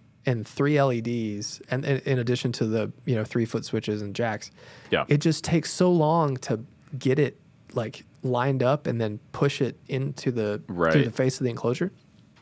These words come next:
Speaker 1: to where it's, it's really, it, it's just a, a, a really labor intensive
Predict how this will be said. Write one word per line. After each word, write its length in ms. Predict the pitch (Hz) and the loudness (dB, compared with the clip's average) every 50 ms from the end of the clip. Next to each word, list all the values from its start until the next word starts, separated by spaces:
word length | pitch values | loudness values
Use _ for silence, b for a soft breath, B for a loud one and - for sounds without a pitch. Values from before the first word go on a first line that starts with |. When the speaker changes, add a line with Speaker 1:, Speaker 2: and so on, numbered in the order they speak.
| _ _ _ _ _ - - - - | _ _ _ _ _ -20 -20 -14 -4
Speaker 1:
to 120 | - - 139 | -2 0 2
where 240 | 139 139 135 131 127 | 4 4 4 4 4
it's, 320 | 131 135 127 - - - - - | 2 0 0 -4 -8 -6 -2 0
it's 240 | 143 135 - - - | 0 0 0 -4 -6
really, 560 | 123 123 135 151 151 147 135 127 117 110 - B B B B B B B B B B B B B B | -2 0 2 2 4 4 2 2 0 -2 -4 B B B B B B B B B B B B B B
it, 160 | - 165 160 - | 0 0 2 4
it's 140 | 170 151 - | 2 2 4
just 240 | - 160 - - | 2 0 2 2
a, 100 | 135 120 - - - - - - - _ | 0 0 -2 -6 -12 -14 -14 -14 -14 _
a, 220 | - - 139 127 - - - - - - | -4 -2 -2 -2 -2 -4 -12 -6 -2 0
a 100 | 131 123 | 0 0
really 460 | 117 120 120 123 139 139 139 135 127 120 | 0 -4 -2 0 2 4 4 4 4 2
labor 640 | 113 110 110 113 120 120 120 113 110 107 107 - - - - | 0 -2 -2 -2 0 0 0 0 0 0 -2 -4 -8 -8 -6
intensive 640 | 131 120 117 - 131 120 120 - 117 107 101 104 | -6 -4 -4 -6 -6 -6 -6 -6 -6 -8 -8 -10